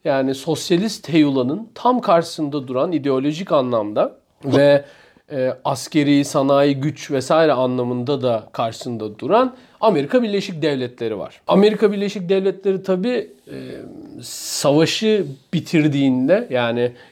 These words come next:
Japonya'ya yaptığı saldırı, nükleer saldırı sonrası, e, savaşı bitirdiğinde, yani, "Bakın beyler, buranın sahibi benim, sizi de Japonlara çeviririme" getiriyor işi. Ve artık yeni bir dünya düzeni kurmak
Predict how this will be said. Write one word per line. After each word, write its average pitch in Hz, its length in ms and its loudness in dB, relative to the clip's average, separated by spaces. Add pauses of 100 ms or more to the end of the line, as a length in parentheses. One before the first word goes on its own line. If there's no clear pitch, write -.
Japonya'ya 135 760 2
yaptığı 120 360 0
saldırı, 117 440 -2
nükleer 113 300 2
saldırı 131 340 0
sonrası, 113 400 -10
e, 110 560 -8 (140)
savaşı 117 440 0
bitirdiğinde, 117 920 0 (440)
yani, 156 240 2
"Bakın 180 340 2
beyler, 139 400 2
buranın 135 540 2
sahibi 151 560 0
benim, 185 400 2 (760)
sizi 190 320 2
de 185 80 8
Japonlara 165 600 4
çeviririme" 156 880 2 (240)
getiriyor 120 460 -4
işi. - 320 -14 (420)
Ve 233 140 6
artık 214 280 2
yeni 220 180 -2
bir 202 100 -6
dünya 202 340 0
düzeni 175 280 -6
kurmak 180 440 -2